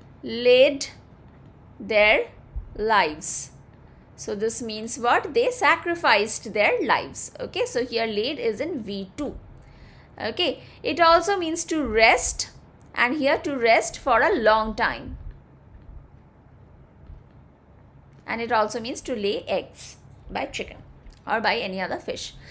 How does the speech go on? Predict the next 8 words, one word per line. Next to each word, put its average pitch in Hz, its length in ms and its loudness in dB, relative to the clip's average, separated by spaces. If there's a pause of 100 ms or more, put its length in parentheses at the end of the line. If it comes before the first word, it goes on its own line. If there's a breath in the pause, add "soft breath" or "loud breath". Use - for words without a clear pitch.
(200 loud breath)
Sorry, 196 300 0 (100)
any 294 280 -2
other 247 180 2
bird. 180 480 -6 (180)
Okay, - 300 -6 (340 loud breath)
to 240 140 -6
lay 214 240 -2
eggs. - 400 -6